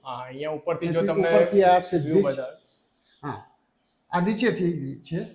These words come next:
Speaker 2: અને આ પાઇપ લઈ અને નીચે આવી
Speaker 1: બરોબર.
Speaker 2: અને આ કુંડીમાં પાણી આવે છે.
Speaker 1: જો અહીંયા સ્ટોરેજ થાય, વરસાદનું જે
Speaker 2: કુંડી,
Speaker 1: પાણી છે ને,
Speaker 2: કુંડી.
Speaker 1: કુંડી છે,
Speaker 2: હા.
Speaker 1: એ કુંડી
Speaker 2: હા.
Speaker 1: જેવું બનાવ્યું છે કે જે
Speaker 2: એ
Speaker 1: તમે
Speaker 2: કુંડીમાં કચરો નીચે રહે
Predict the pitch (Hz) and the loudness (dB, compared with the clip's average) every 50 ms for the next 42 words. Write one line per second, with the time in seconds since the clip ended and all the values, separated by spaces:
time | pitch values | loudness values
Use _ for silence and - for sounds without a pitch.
0 | _ _ _ _ _ - 160 165 165 - 170 190 202 - - 170 165 170 165 - | _ _ _ _ _ -4 -4 -4 -4 -4 -4 -2 -2 0 0 0 -2 -2 -4 -4
1 | 165 175 208 185 147 127 123 143 156 - - _ _ _ _ _ _ _ _ _ | -4 -2 0 0 -2 -2 -6 -10 -14 -18 -20 _ _ _ _ _ _ _ _ _
2 | _ - 151 156 156 151 151 151 151 151 156 - _ _ _ _ _ _ _ - | _ -6 -4 -2 -2 -2 -4 -6 -8 -10 -14 -20 _ _ _ _ _ _ _ -6
3 | 135 151 156 - 180 175 165 170 190 185 160 143 135 - - - - _ _ 147 | -4 -4 -2 -2 0 2 4 4 4 4 2 2 0 -6 -12 -18 -20 _ _ -6
4 | 147 - 160 165 165 165 165 160 165 165 165 185 196 196 202 190 170 147 135 - | -4 -2 0 0 0 0 0 0 -2 0 0 2 4 6 6 6 4 4 0 0
5 | 135 135 135 135 131 127 123 127 127 123 - 165 202 233 - - _ _ 143 131 | -2 -2 -2 -2 -2 -2 -2 -2 -4 -4 -4 -4 -4 -4 -6 -12 _ _ -14 -12
6 | 123 120 123 131 143 156 151 - - - 151 156 165 165 165 - 147 123 120 120 | -12 -10 -8 -6 -6 -6 -6 -6 -8 -6 -4 -2 -2 -2 -2 -2 -4 -4 -4 -6
7 | 123 120 113 - - 139 135 135 143 147 - 202 214 196 180 143 151 190 190 190 | -8 -10 -12 -10 -8 -8 -8 -6 -6 -2 2 2 2 4 2 2 2 4 4 4
8 | - - - 117 - 165 180 190 208 180 160 180 226 196 170 - - 151 147 156 | 2 2 -2 -4 -6 -6 -2 -2 -2 0 -2 -2 -6 -8 -10 -12 -12 -12 -8 -8
9 | 160 156 151 156 160 147 151 147 156 170 170 151 135 151 156 147 151 143 143 143 | -4 -2 -2 -2 0 0 0 2 2 2 2 2 -2 -4 -6 -6 -6 -6 -4 -4
10 | 147 151 147 147 147 185 180 - 196 208 196 196 190 190 190 190 185 180 - 208 | -4 -2 -2 -2 -2 -2 -2 0 0 2 4 4 4 4 2 2 0 -2 -2 -4
11 | 196 214 220 226 226 220 226 247 214 175 160 156 196 208 | -4 0 2 2 2 4 4 4 6 6 4 2 2 -4